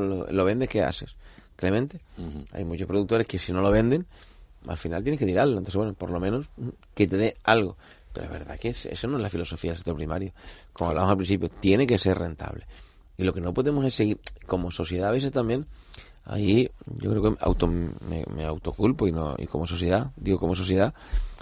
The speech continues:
Speaker 1: porque no entendemos que tenemos que pagar el precio que, que cuestan las cosas. A nadie se le ocurre, yo no se me ocurre un negocio de ropa y decirle, "Oye, dame ese pantalón". "No, no, pero yo no te voy a pagar por ese pantalón, eh, treinta euros,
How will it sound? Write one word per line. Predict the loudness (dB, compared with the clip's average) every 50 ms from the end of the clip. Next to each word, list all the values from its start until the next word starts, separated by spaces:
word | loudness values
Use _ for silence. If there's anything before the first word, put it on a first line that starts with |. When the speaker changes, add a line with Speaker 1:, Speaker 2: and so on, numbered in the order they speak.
| -18 _ 2
Speaker 1:
porque | 2 4 4
no | 4 2
entendemos | 2 2 4 4 4 4 4
que | 2 2
tenemos | 0 0 -2 -2
que | -2 -2 -2
pagar | -2 -2 -2
el | -4
precio | -6 -8 -8 -6 -6
que, | -6 -6 -8 -8 -10
que | -10 -10
cuestan | -10 -10 -10 -10 -12
las | -12
cosas. | -12 -10 -8 -8 -8 -8 -10 -14 -20 -20 _ _ _ _ _ -20 _ -20
A | -16 -14 -10
nadie | -6 -2 -2 0
se | 4 6
le | 6
ocurre, | 6 8 6 4 4 4 2 0 -2 -6 -18 -20 -20 -20 -20 -20 -20 -20 -20 -20 -16
yo | -12 -8 -4
no | -2
se | 0
me | 0 2
ocurre | 2 2 2 0 0
un | -2
negocio | -4 -4 -4 -4 -4 -2 -4 -4 -4 -4
de | -6 -6
ropa | -2 2 2 2 4 4
y | 2
decirle, | 2 2 0 0 2
"Oye, | 2 2 0 0 -2 -2
dame | -2 -2 -2 -2 -2 -2
ese | -4 -2 -2 -2 -2 0
pantalón". | 0 0 2 4 4 4 2 2 0 -6 -14 -20 -20 -20 -20 -20 -20 -18 -6 0
"No, | 4 4
no, | 4 4
pero | 4 2
yo | 0 2
no | 4
te | 6
voy | 8 8
a | 10
pagar | 10 8 8 8
por | 6
ese | 4 6
pantalón, | 6 4 4 6 6 6 6 6 4 2
eh, | 0 2 2 2 2 0 0 2
treinta | 4 4 4 4 2 2 2
euros, | 2 2 0 -2